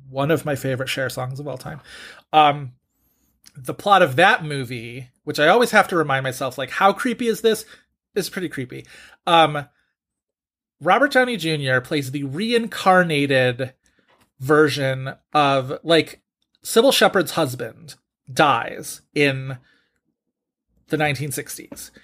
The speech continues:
He is immediately reincarnated into a baby who grows up to be Robert Downey Junior,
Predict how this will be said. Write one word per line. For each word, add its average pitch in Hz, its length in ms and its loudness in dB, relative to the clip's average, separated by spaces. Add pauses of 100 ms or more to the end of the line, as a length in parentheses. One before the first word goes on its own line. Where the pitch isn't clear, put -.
(120)
He - 160 -6
is 147 120 0
immediately 170 640 4
reincarnated 156 800 2
into 147 400 -6
a 147 80 -8
baby 190 520 4
who 165 120 -2
grows 151 300 2
up 151 160 6
to 175 100 -4
be 151 120 -2
Robert 135 300 0
Downey 147 240 -6
Junior, 151 480 -6